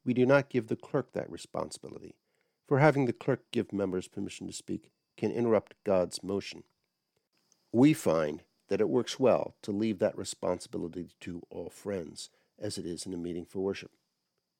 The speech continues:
expecting each friend to wait to be clear that God's Holy Spirit is indeed prompting the felt urge to speak.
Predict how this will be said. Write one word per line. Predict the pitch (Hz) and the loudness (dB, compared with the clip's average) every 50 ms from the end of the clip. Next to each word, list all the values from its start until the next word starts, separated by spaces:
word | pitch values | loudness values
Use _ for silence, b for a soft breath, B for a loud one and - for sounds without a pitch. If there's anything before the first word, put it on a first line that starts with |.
| _ | _
expecting | - - - - - 127 110 - - - 107 - - - | -12 -8 -6 0 2 2 2 2 0 -6 -6 -6 -2 -2
each | 131 135 - - | -2 -2 -2 -4
friend | - - 90 82 76 76 80 - _ _ _ _ _ _ _ _ _ - | -6 -4 -4 -4 -4 -6 -8 -14 _ _ _ _ _ _ _ _ _ -6
to | - 127 | -2 0
wait | 117 110 127 123 104 - _ - | 2 4 4 4 4 0 _ -16
to | - | -12
be | - 104 98 | -10 -10 -10
clear | _ - - - 135 113 92 82 - - _ _ _ _ _ _ _ _ _ - | _ -12 -6 -4 -2 -2 -2 -4 -6 -10 _ _ _ _ _ _ _ _ _ -16
that | 101 - _ | -16 -14 _
God's | - 95 95 92 92 90 - | -2 0 2 2 0 -2 -4
Holy | - 101 101 101 95 92 | -10 -6 -6 -4 -4 -6
Spirit | - - - 113 101 90 85 - | -8 -6 -2 0 0 0 -2 -4
is | 101 87 98 | -10 -12 -10
indeed | 95 92 92 113 113 98 90 80 - _ | -8 -6 -2 -2 0 -2 -2 -4 -8 _
prompting | - - 104 101 92 - - 90 87 - _ _ _ _ _ _ _ _ - | -6 -2 -2 -2 -2 -4 -12 -16 -16 -16 _ _ _ _ _ _ _ _ -12
the | - - | -12 -12
felt | - - 107 92 87 - - - - | -6 -2 -2 -2 -2 -2 -8 -20 -12
urge | - 85 80 80 - - - _ _ _ _ _ | -10 -8 -8 -8 -10 -16 -20 _ _ _ _ _
to | - 80 | -16 -14
speak. | - - - - - - _ | -14 -14 -12 -14 -16 -16 _